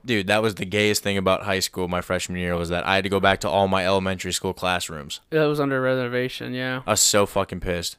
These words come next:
Speaker 1: Well, no,
Speaker 2: Walking
Speaker 1: dude,
Speaker 2: through those tunnels or whatever,
Speaker 1: I,
Speaker 2: too.
Speaker 1: I was also in, like, the, the bad, not the bad, but, like, I was in the fucking, like, dumb shit, like, section of the fucking ninth grade. Like, they were trying to make this the L A before, before we could get to mainstream, mainstream.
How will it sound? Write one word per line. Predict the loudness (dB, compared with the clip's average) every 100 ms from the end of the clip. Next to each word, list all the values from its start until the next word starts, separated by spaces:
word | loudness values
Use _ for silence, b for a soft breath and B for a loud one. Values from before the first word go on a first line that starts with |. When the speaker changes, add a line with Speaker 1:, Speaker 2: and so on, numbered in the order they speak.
| -2
Speaker 1:
Well, | 0
no, | 6 8
Speaker 2:
Walking | 8 8
Speaker 1:
dude, | 2
Speaker 2:
through | 2
those | 2 0
tunnels | -2 0 2 0
or | 2
whatever, | 2 2 0 0
Speaker 1:
I, | 4 4
Speaker 2:
too. | 2 -2
Speaker 1:
I | 2
was | 4 4
also | 4 4 2
in, | 0
like, | 0 -2
the, | -4 -6 -8
the | -8 -6
bad, | -4 0 0 0 -2 -6 -10
not | -4 0 0
the | 0
bad, | 0 2 2 0
but, | -4 -4
like, | -6 -8 -4
I | 0
was | 0 0
in | -2
the | -2 -2
fucking, | -2 -4 -4 -6
like, | -6 -6
dumb | -4 -2 -2
shit, | -2 -2 -4 -6 _ -8
like, | -6 -6 -8 _ _
section | -2 -2 -2 -4 -4
of | -4
the | -6
fucking | -4 -4 -2 -4
ninth | -2 -4 -4
grade. | -2 0 -2
Like, | -4 -6 -8 b b b
they | 0
were | 2
trying | 2 2 4 2
to |
make | 0 0 -2
this | -4
the | -4 -2
L | 0 0
A | 0 -4
before, | -8 -6 -6 -4 -8 -12 b
before | -8 -4 -2
we | -2 -2
could | -6
get | -6 -6
to | -4
mainstream, | -4 -2 -4 -6 -6 -4
mainstream. | -4 -4 -6 -8 -10 -12